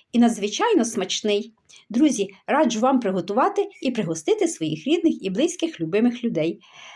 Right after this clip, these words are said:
А на сьогодні все. Дякую вам за увагу, дякую, що були зі мною. Дякую за перегляди, вподобайки і коментарі. Хто вперше потрапив на мій канал, підписуйтесь, будь ласка, вмикайте дзвіночок, щоб не пропустити мої наступні відео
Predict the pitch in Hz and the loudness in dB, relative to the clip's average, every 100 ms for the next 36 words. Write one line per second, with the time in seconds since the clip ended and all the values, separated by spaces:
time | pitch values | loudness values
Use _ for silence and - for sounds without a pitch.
0 | - - 254 254 269 330 415 254 - 247 | -8 0 0 2 2 4 4 2 2 0
1 | 311 330 _ 196 453 480 269 214 208 190 | 0 -4 _ -2 0 2 2 4 2 2
2 | 180 196 302 349 311 - - 190 349 415 | 0 2 2 2 0 -4 -12 -2 0 2
3 | 240 - 185 170 233 330 226 196 233 208 | 2 0 -2 0 2 4 2 2 2 0
4 | - - _ _ 190 359 381 214 175 - | -4 -10 _ _ 0 0 2 2 0 -6
5 | 185 226 226 202 403 311 190 175 - 190 | -6 -4 0 2 2 2 0 -2 -4 -2
6 | 185 285 440 - - 247 196 185 190 180 | 0 2 0 -2 -6 -4 -2 -2 -2 -2
7 | 220 240 - _ _ _ - 370 330 330 | 0 -2 -4 _ _ _ 0 2 2 0
8 | 294 240 240 302 294 208 202 190 190 285 | -2 -2 -2 0 0 0 0 -2 -2 0
9 | 349 - - - 320 339 392 349 330 269 | -2 -6 -20 -6 -4 0 0 2 4 4
10 | 262 247 262 262 - 240 - - 208 277 | 4 4 2 0 -2 -4 -6 -2 2 2
11 | 415 427 269 196 220 277 339 294 - 226 | 4 2 2 2 2 4 2 0 -2 0
12 | 202 202 180 190 359 427 302 233 170 190 | -2 -2 -8 -4 0 2 2 2 0 -2
13 | 311 - 185 196 254 240 | -2 -2 -2 2 4 4